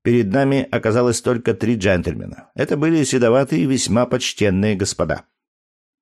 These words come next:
Час приема уже наступил, а журналистов все не пускали. Тогда седоватые джентльмены, сперва тихо, а потом громче, стали стучать в дверь.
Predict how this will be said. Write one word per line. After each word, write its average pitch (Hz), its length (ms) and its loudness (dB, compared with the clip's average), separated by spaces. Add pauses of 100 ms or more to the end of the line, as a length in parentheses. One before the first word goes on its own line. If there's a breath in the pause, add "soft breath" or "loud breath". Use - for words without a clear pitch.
(160)
Час 131 280 0
приема 120 500 2
уже 113 200 2
наступил, 104 680 0 (180)
а - 140 0
журналистов 143 720 0
все - 200 -2
не 120 100 4
пускали. 92 500 -2 (680)
Тогда 131 420 2
седоватые 127 600 2
джентльмены, 131 720 2
сперва 92 420 0
тихо, 123 400 0
а 135 40 0
потом 90 300 -2
громче, 127 460 0 (300 loud breath)
стали 165 340 0
стучать 139 420 -2
в 95 80 -4
дверь. 87 420 -2